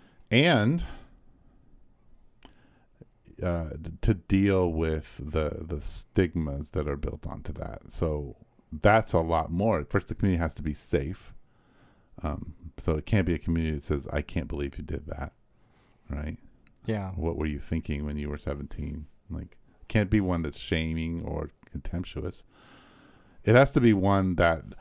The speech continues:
Speaker 1: leads someone both to the cross, where forgiveness is, right? And also to the grace that's produced there and the mercy of God.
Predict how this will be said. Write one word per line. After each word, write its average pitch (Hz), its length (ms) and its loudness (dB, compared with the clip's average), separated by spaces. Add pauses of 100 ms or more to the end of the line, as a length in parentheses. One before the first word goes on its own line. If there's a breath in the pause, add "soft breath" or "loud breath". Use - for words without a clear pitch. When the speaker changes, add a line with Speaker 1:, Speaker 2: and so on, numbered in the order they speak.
(180 loud breath)
Speaker 1:
leads 95 340 2
someone 85 560 2 (300)
both 82 240 4
to 92 100 2
the 78 100 -2
cross, 95 580 2
where 82 180 -4
forgiveness 95 500 0
is, 85 240 -2
right? 85 240 -2 (640 loud breath)
And 82 140 2
also 82 320 0
to - 160 -2
the 73 100 -4
grace 87 460 0
that's - 200 -6
produced 85 460 -2
there 76 260 -4
and 76 120 -4
the 76 40 -4
mercy 76 380 -4
of 76 100 -12
God. 76 440 -6